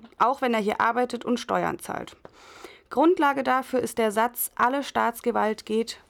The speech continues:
vom Volke aus“. So steht es im Grundgesetz.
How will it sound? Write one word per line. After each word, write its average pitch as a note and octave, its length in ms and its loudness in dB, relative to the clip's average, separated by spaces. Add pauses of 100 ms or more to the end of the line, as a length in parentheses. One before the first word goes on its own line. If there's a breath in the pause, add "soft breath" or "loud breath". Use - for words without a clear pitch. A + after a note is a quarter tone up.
vom G#3+ 340 -2
Volke G#3 500 -2
aus“. - 340 -4 (300 loud breath)
So B3+ 200 0
steht A3+ 200 -6
es - 120 -8
im A3+ 100 -2
Grundgesetz. F#3 680 -2